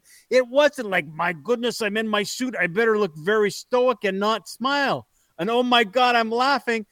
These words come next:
So now I can't show people laughing. Give me the card to put above my face. No, it's okay to laugh. And I don't think it would be a bad thing if a goal was scored like that and Pettersson scores a beauty and it's crazy and he comes to the bench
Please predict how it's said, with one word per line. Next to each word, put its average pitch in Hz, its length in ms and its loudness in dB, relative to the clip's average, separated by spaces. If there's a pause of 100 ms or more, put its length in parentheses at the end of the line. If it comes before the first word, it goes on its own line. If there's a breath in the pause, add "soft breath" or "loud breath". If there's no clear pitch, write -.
(200)
So 226 80 0
now 247 220 0
I 240 80 0
can't 247 360 -4
show 320 360 0
people 233 380 -2
laughing. 240 420 0
Give 285 120 -4
me 330 120 -4
the 311 100 -4
card 269 380 0
to 233 60 -10
put 247 180 0
above 226 240 -2
my 233 140 -2
face. 247 280 0 (300 soft breath)
No, 240 180 6
it's 233 220 2
okay 214 320 2
to 202 80 2
laugh. 131 400 -2 (380)
And 208 140 -2
I 233 120 4
don't 233 400 2
think 254 200 0
it 233 120 -4
would 208 120 -4
be 226 180 2
a 202 40 4
bad 214 480 2
thing 226 220 2
if 160 160 -2
a - 40 0
goal 180 400 0
was 214 160 2
scored 214 360 -2
like 208 240 0
that 208 280 2
and 180 120 -2 (340 soft breath)
Pettersson 254 480 0
scores 233 380 -2
a 226 60 -2
beauty 220 540 -4
and 185 120 -4
it's 185 100 -8 (140)
crazy 240 580 -2 (380 soft breath)
and 208 160 0
he 233 80 2
comes 247 400 0
to 233 80 -8
the 208 80 -2
bench 233 480 2